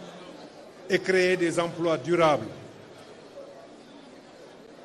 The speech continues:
Monsieur le Président de la République, Président de l'Alliance pour la République, Mesdames et Messieurs, je suis conscient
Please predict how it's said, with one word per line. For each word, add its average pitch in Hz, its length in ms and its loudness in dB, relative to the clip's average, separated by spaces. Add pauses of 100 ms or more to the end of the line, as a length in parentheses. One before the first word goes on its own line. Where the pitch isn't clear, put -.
(160)
Monsieur 156 240 4
le 196 80 6
Président 190 460 4
de 165 100 -2
la 175 100 6
République, 180 360 0
Président 180 460 4
de 147 100 0
l'Alliance 175 640 2 (140)
pour 233 100 0
la 190 120 6
République, 160 380 -2
Mesdames 165 300 2
et 151 60 -2
Messieurs, 156 380 -4 (2750)
je 202 80 0
suis 233 240 -2
conscient 233 540 0